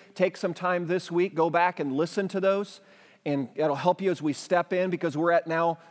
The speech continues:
the third stage of this. We're into the forty days, which this stage is about grieving our losses and adjusting to our new reality, which will then bring us to the ascension,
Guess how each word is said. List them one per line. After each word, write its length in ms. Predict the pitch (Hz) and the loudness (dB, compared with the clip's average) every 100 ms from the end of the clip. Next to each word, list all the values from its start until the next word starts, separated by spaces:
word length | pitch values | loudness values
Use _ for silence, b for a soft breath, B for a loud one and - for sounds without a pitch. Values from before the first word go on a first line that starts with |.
| - | -4
the 120 | 160 | -4
third 500 | - 185 190 180 175 | 0 2 2 0 -6
stage 380 | - 180 180 165 | -2 2 2 2
of 140 | 175 | 0
this. 200 | 151 180 | 0 0
We're 120 | 180 160 | 0 0
into 120 | 170 | 2
the 180 | 160 151 - | 0 -2 0
forty 340 | 185 190 180 | 2 4 4
days, 460 | 170 165 180 202 - | 4 4 2 -4 -4
which 220 | 139 - | -4 -2
this 140 | 170 | -4
stage 360 | - 185 180 170 | 0 2 2 0
is 100 | 151 | 0
about 260 | 160 147 B B - | 2 0 B B -10
grieving 440 | 135 175 208 220 220 | 0 2 2 2 2
our 140 | 202 | 2
losses 460 | 170 165 160 196 175 | 2 2 0 -2 0
and 100 | 160 | -2
adjusting 680 | 123 160 175 - 196 190 190 b b - | 0 0 0 -2 -2 -2 -8 b b -4
to 180 | 190 180 | 2 2
our 140 | 165 | 2
new 180 | 165 165 | 2 2
reality, 600 | 170 170 170 160 127 98 b b - | 4 4 4 2 -2 -6 b b -6
which 140 | 151 | -4
will 80 | 165 | 0
then 160 | 180 160 | 0 2
bring 240 | 180 196 | 2 4
us 160 | 196 - | 2 0
to 80 | |
the 160 | 180 165 | 0 0
ascension, 800 | 156 - 226 247 - 190 160 | 0 -2 0 0 2 0 0